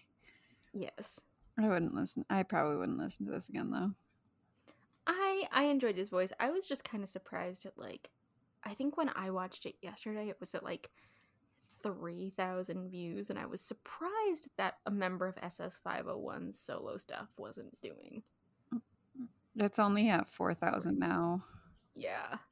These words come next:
Speaker 2: Maybe
Speaker 1: think
Speaker 2: because it's a sad Christmas song.
Speaker 1: Maybe. I think, or did, like, something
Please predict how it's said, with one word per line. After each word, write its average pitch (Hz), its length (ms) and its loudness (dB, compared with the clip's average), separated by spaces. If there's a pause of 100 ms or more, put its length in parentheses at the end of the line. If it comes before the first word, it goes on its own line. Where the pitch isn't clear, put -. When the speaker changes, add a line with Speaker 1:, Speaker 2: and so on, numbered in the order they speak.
(1000)
Speaker 2:
Maybe 185 280 4
Speaker 1:
think 196 200 8
Speaker 2:
because 214 160 10
it's 190 140 2
a 190 60 6
sad 175 360 8
Christmas 180 440 4
song. 170 380 6 (420)
Speaker 1:
Maybe. 214 760 -8 (200)
I 214 80 -6 (160)
think, 339 120 -2 (340)
or 269 160 -2
did, 277 240 -6
like, 269 220 -2
something 370 340 -4